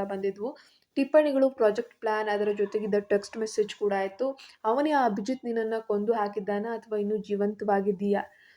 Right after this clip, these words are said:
ನಾನು ನಗು ನಗುತ್ತಾ ಪ್ರಣವ್ ನಂಬರ್‌ಗೆ ಕಾಲ್ ಮಾಡಿದೆ. "ಹಲೋ ಮೇಡಮ್, ಎಲ್ಲೋಗಿದ್ದೀರಿ?" ನಾನು ಕಾಯ್ತಿದ್ದ ವ್ಯಕ್ತಿಯ ಧ್ವನಿ. ಕೇಳಿದ ಸಂಭ್ರಮ ಅವನಲ್ಲಿತ್ತು. "ಏನ್ ಮಾಡ್ತಿದ್ದೀಯಾ ಮೂರ್ಖ? ನನಗೆ ಸ್ವಲ್ಪ ಸಮಾಧಾನ ಕೊಡಬಾರ್ದೆ? ನಿನ್ನ ಮೆಸೇಜ್‌ಗಳನ್ನ ನೋಡ್ತಿದ್ರೆ ನನ್ನ ಫೋನ್ ಡೆಡ್ ಆಗ್ತಿತ್ತು."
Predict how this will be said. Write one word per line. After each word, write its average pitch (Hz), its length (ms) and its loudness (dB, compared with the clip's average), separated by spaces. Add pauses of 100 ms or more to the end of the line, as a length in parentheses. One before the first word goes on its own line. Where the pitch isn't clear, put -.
(220)
ನಾನು 277 180 -2
ನಗು 262 240 0
ನಗುತ್ತಾ 247 340 -2
ಪ್ರಣವ್ 220 340 0
ನಂಬರ್‌ಗೆ 208 380 0
ಕಾಲ್ 196 280 0
ಮಾಡಿದೆ. 196 400 -4 (1120)
"ಹಲೋ 220 300 2
ಮೇಡಮ್, 214 400 2
ಎಲ್ಲೋಗಿದ್ದೀರಿ?" 208 760 0 (300)
ನಾನು 233 140 0
ಕಾಯ್ತಿದ್ದ 220 440 2 (460)
ವ್ಯಕ್ತಿಯ 208 360 -2
ಧ್ವನಿ. 202 300 -2
ಕೇಳಿದ 214 320 -4
ಸಂಭ್ರಮ 202 500 0
ಅವನಲ್ಲಿತ್ತು. 202 680 -2 (1800)
"ಏನ್ 269 320 8
ಮಾಡ್ತಿದ್ದೀಯಾ 233 500 0
ಮೂರ್ಖ? 214 320 2
ನನಗೆ 220 480 2
ಸ್ವಲ್ಪ 226 280 2
ಸಮಾಧಾನ 233 560 2
ಕೊಡಬಾರ್ದೆ? 202 500 -2
ನಿನ್ನ 233 440 -4
ಮೆಸೇಜ್‌ಗಳನ್ನ 240 600 0
ನೋಡ್ತಿದ್ರೆ 214 460 0
ನನ್ನ 226 260 -8
ಫೋನ್ 220 320 -8
ಡೆಡ್ 196 200 0
ಆಗ್ತಿತ್ತು." 208 440 -4